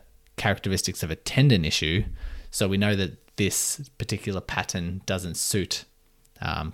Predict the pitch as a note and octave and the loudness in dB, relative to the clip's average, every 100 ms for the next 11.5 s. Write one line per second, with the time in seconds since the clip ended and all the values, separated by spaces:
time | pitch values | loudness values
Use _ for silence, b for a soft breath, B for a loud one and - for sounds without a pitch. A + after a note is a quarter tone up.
0 | - F2 - A2+ F#2 - E2 D#2+ D#2 D#2+ | -8 -6 0 0 0 -4 -4 -2 -2 0
1 | F#2+ - - - B B B B - F#2 | -2 -6 -18 -14 B B B B -4 0
2 | F#2 F#2 F#2+ - - - - - F3+ F3 | 0 0 -6 -12 -12 -2 4 8 8 8
3 | - F3 E3+ - B2+ A#2 - - - - | 6 6 6 4 6 6 4 -2 -4 4
4 | - C3 - B2 G#2 F#2+ A#2 G2 A2 G#2 | 6 6 6 2 2 2 2 4 4 2
5 | G2+ G2+ E2+ - F2 - - F#2+ A#2+ C3+ | 4 2 2 0 -4 -4 -2 0 2 2
6 | - B B B G#2+ - G#2+ F#2+ F#2+ - | 0 B B B -4 0 0 2 0 0
7 | G2 G2 G#2 F#2 F#2+ - _ _ _ A2+ | 0 2 0 0 -2 -4 _ _ _ 2
8 | A2 - - G#2+ G2+ - - G2 G2 - | 2 2 0 2 4 2 2 2 2 0
9 | G2+ G2 F#2 G2 G2+ G2 F#2 F#2 F#2+ E2+ | -2 0 0 0 0 2 2 2 0 -2
10 | - _ - - G2+ - G2+ E2+ F2 G2+ | -6 _ 2 4 4 2 0 2 4 4
11 | G#2+ - A#2+ C3+ | 6 6 6 6